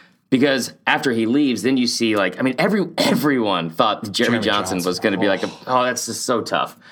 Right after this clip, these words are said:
Speaker 1: And then the kid, I can't even remember the kid's name after that. He was, like, a four-star recruit, Elite Eleven guy.
Speaker 2: Sean White.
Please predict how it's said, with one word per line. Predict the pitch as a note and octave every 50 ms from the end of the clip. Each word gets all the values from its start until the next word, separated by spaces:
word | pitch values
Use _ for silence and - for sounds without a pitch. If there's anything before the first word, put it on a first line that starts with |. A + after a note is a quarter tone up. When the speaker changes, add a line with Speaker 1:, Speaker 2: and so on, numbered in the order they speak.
| - - - - -
Speaker 1:
And | C3+ D#3+
then | D#3+
the | D#3
kid, | D#3 - F#3+ F3+ D#3 A#2 - -
I | C3+
can't | C#3 D#3
even | D3 A#2+ A2+
remember | B2 B2 G#2
the | -
kid's | A2 G2 F2 G2+
name | G2 F#2+
after | F#2+ F#2 - -
that. | G2+ G2+ F2+ E2+ - -
He | A#2+ A#2+
was, | A#2 C3
like, | A#2
a | B2 B2
four-star | - - A#2 A#2 B2 B2 C#3 C#3 C3
recruit, | B2 A#2 - B2+ B2+ A2+
Elite | G#2+ C3 B2 A#2+
Eleven | A2 A2 A2+ A#2 A#2+ A2+
guy. | A#2 A2+ A#2 A#2+ A#2+ A#2+
Speaker 2:
Sean | B2+ C3+ B2 A2+
White. | G2 G2+ G#2+ A#2+